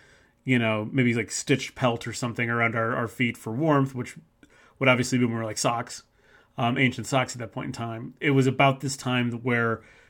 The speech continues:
um, shoes with actual structure began to take place. Um, but again, they're not really, they truly are not what we would think about as being shoes. Essentially,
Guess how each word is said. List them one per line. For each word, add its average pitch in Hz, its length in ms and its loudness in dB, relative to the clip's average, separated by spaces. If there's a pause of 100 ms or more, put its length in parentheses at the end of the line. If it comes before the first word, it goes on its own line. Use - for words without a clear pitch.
(220)
um, 123 220 0
shoes 175 420 -2
with 139 140 0
actual 135 340 0
structure 131 540 -4
began 117 320 -4
to 107 60 -16
take 107 280 -14
place. - 600 -12 (640)
Um, 123 300 2
but 127 260 0 (180)
again, 165 260 8
they're 160 100 4
not 160 220 4
really, 147 760 6 (1000)
they 135 140 4
truly 165 340 4
are 143 80 8
not 139 180 4
what 143 120 0
we 127 260 0
would 123 220 -4
think 131 220 4
about 117 220 0
as 110 60 -8
being 113 240 -2
shoes. 117 480 -6
Essentially, 120 640 0